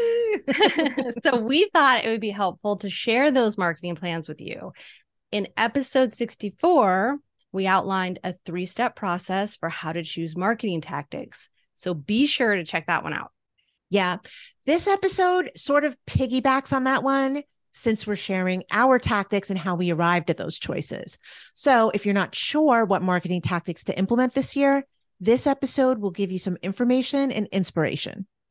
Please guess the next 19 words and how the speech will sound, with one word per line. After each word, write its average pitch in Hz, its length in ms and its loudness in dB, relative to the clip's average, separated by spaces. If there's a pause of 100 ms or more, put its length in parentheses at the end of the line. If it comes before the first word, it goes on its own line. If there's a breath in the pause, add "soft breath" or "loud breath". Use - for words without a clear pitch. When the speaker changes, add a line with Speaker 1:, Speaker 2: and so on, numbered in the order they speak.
(440)
Speaker 2:
Okay, 214 260 -4
so 196 280 -2 (120)
first 254 460 0
and 311 240 0
foremost, 175 640 0 (120)
this 226 380 0
year 247 200 2
is 202 240 -4
about 180 420 0
returning 185 580 -4
to 262 100 0
some 190 360 -2
of 165 280 -8
the 180 160 -6 (100)
old 214 360 2
trusted 190 500 -2
strategies 165 600 -2
and 165 240 -8
tactics. - 760 -6